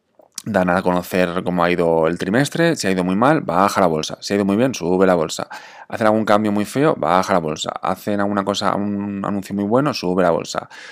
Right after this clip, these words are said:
Con el anuncio de la compra de Elon Musk, ¿qué ha pasado? Ha subido la bolsa de Twitter. Bueno, pues esto va a dejar de, de afectarle a Twitter porque, como os decía, a partir del ocho de noviembre dejará de estar en la bolsa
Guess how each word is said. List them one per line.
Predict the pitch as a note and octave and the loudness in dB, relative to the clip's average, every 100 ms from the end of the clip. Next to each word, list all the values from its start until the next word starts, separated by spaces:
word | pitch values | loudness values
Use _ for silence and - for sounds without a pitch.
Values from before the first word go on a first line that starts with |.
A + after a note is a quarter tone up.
| - _ | -20 _
Con | F2+ | 2
el | F2+ | 2
anuncio | F2 G2+ G2+ A#2 | 2 0 0 2
de | G#2+ | 4
la | G#2+ | 4
compra | G#2+ G#2 G#2 | 4 4 4
de | |
Elon | G#2 G#2 | 6 4
Musk, | A#2+ D#3 F3+ - | 6 6 4 -2
¿qué | - | 0
ha | - | 2
pasado? | - C3 F#2+ - - | 4 4 2 -2 -8
Ha | - D#2+ F2 | -4 -2 0
subido | F2+ F#2 | 2 6
la | F2+ | 6
bolsa | F2+ F2 | 4 2
de | F2 | 2
Twitter. | E2+ - - - - - - - - | 0 -4 -8 -10 -12 -10 -10 -10 4
Bueno, | F2+ D#3 | 6 6
pues | F#2 | 0
esto | G#2+ B2 | 6 8
va | |
a | |
dejar | A#2 G#2+ A2 G#2 | 8 6 2 2
de, | G#2 G#2 G2+ G2+ G2+ | 2 2 0 0 0
de | G2+ | -2
afectarle | - F#2+ G2 | -2 0 4
a | G2+ | 4
Twitter | D3+ E3 F3 | 4 2 2
porque, | - - | 0 -4
como | F2 D#2+ E2+ | -4 -4 -4
os | E2+ | -4
decía, | E2 B2 B2+ | -4 2 2
a | |
partir | - F2+ F2 | 2 0 0
del | |
ocho | F2 - A#2 | 0 0 0
de | G#2 | 2
noviembre | A#2+ A2+ F#2+ F#2+ | 4 4 4 4
dejará | G2 F2 E2 F2 | 2 2 0 0
de | |
estar | F2+ F2 | 0 -2
en | E2 | -2
la | |
bolsa | D2 G2 - C#3 F3 | 0 0 2 -2 -2